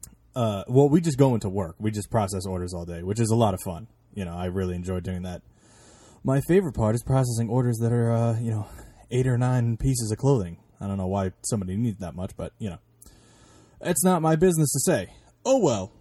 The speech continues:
All right, hang on. I gotta make it a little adjustment here and, uh, up my sensitivity so y'all could hear me because I'm, I'm currently looking at my computer screen right now as I'm recording, and it's not looking real good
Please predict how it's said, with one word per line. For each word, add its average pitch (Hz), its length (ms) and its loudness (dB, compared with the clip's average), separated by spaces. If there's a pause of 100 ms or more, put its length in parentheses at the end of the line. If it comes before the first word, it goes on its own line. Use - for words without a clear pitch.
(400)
All 95 100 -10
right, 90 80 -8
hang 98 160 -6
on. 90 80 -8
I 87 80 -8
gotta 90 240 -10 (320)
make 113 160 -2
it 110 80 -2
a - 20 0
little 113 180 4
adjustment 104 460 2
here 101 280 0 (200)
and, 98 160 -4
uh, 95 80 -2 (360)
up 156 160 4
my 139 160 4
sensitivity 151 680 4
so 143 140 2
y'all 131 260 6
could 117 140 0
hear 147 240 4
me 85 260 -6 (160)
because 107 380 2
I'm, 98 320 0
I'm 104 300 2
currently 123 440 4
looking 113 360 4
at 101 120 2
my 101 100 2
computer 113 380 2
screen 92 320 -2
right 87 160 -6
now 85 300 -6
as 104 180 0
I'm 95 140 0
recording, 87 480 0 (680)
and 120 520 4 (100)
it's 131 240 2
not 151 220 4
looking 139 340 4
real 135 220 6
good 123 420 2